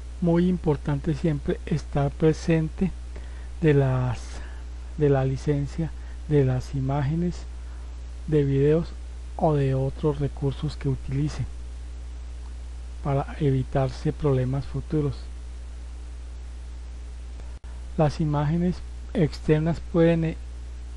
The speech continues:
pueden obtenerlas de, de Pixabay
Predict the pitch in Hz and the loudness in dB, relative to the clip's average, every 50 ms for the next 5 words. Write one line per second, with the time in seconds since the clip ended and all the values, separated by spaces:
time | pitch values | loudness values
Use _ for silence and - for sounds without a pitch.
0 | - - - - - - 160 156 151 156 160 160 165 170 165 151 - - - 143 | -10 -10 -10 -6 0 4 6 6 8 8 8 6 6 4 2 0 0 0 0 0
1 | 135 135 135 139 143 147 156 156 151 143 156 147 139 135 131 131 127 123 120 - | 2 2 2 2 4 4 4 2 2 2 2 2 4 4 4 4 2 0 -2 -4
2 | - - - - - - - - - - - - - - - - - - - - | -8 -10 -10 -10 -10 -10 -10 -10 -10 -10 -10 -10 -10 -12 -12 -12 -12 -12 -12 -10
3 | - - - - - - - 143 143 131 - - - 180 170 - - - 196 185 | -10 -10 -10 -10 -10 -8 -4 -2 -2 -2 -2 -2 -2 0 0 0 0 2 2 4
4 | 175 175 170 190 240 254 | 4 4 4 4 2 0